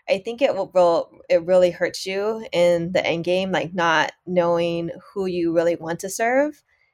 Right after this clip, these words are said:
and just kinda trying to take everything, um, because you just get too tired and burnt out. So just kind of being selective. And now, like, I have the luxury of being more selective of what weddings I take just because I've been doing this for so long.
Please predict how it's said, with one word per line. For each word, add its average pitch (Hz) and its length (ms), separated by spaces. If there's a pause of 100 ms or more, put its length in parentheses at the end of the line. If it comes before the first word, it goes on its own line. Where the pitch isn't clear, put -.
(200)
and 175 360
just - 340
kinda 185 260
trying 170 220
to 160 80
take 160 420
everything, 160 840
um, 151 200
because 175 320
you 170 480
just 185 180
get - 260
too 427 180
tired 170 480
and 156 200 (180)
burnt 160 320
out. 156 360
So 175 140
just 170 240
kind 208 160
of 185 220 (440)
being 196 200
selective. 156 560
And 165 100
now, 233 240
like, 247 180
I 226 60
have 165 680
the 160 440 (580)
luxury 175 720
of 165 140
being 170 520
more 180 220
selective 156 680
of 151 240
what - 240
weddings 160 340
I 160 100
take 170 340
just 240 180
because 160 380
I've 160 80
been 160 140
doing 156 200
this 156 140
for - 120
so 165 220
long. 156 400